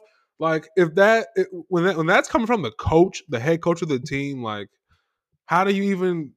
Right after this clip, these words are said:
yell at guys about not giving serious effort defensively when your philosophy is, "Eh, we stink on defense. Let's just load up on the offensive end"?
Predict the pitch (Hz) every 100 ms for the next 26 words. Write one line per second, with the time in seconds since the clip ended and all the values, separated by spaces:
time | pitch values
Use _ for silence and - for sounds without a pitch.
0 | - 156 170 160 139 123 120 117 117 113
1 | 113 113 117 117 113 120 113 107 - 131
2 | 123 117 - 120 - 104 101 101 113 110
3 | 98 101 101 - _ _ _ - 110 113
4 | 110 104 - 143 143 151 - 160 165 175
5 | 151 147 139 139 165 160 156 151 - -
6 | 104 98 98 95 98 120 139 127 - 113
7 | 107 98 107 104 101 107 98 101 120 123
8 | 110 101